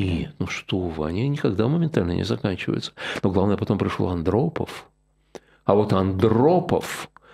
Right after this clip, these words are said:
имел шанс, потому что Андропов был не смешной, а страшный.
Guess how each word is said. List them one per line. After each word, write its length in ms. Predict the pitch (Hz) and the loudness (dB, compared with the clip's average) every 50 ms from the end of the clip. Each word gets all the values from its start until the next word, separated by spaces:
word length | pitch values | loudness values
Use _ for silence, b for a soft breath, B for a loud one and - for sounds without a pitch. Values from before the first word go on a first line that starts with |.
| b b | b b
имел 320 | _ 98 92 92 95 101 90 | _ 0 2 4 2 2 0
шанс, 680 | - - - - - 135 113 82 - - - - - B B B B B B B | -2 -4 0 2 4 4 4 2 -2 -4 -6 -8 -10 B B B B B B B
потому 100 | - 101 | -4 -2
что 120 | - - 92 | 0 2 0
Андропов 360 | 98 98 113 110 107 107 95 | 4 6 4 4 6 4 2
был 120 | 92 107 107 | 2 2 2
не 140 | 104 98 95 | 2 0 0
смешной, 520 | - - 117 107 - - 123 117 117 107 | 0 0 0 0 0 2 4 4 6 4
а 60 | 95 | 4
страшный. 920 | 90 - - - 135 127 135 151 165 156 - - - 85 - - - - | 2 -2 0 2 2 2 4 2 0 -2 -2 -6 -6 -8 -10 -10 -16 -18